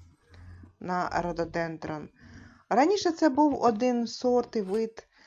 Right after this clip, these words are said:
і рододендровий, та і все.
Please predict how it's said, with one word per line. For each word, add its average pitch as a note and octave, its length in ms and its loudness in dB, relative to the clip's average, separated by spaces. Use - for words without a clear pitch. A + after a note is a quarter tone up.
і G#3 480 -2
рододендровий, A#3+ 880 2
та A3+ 160 0
і A3 120 2
все. B3+ 480 0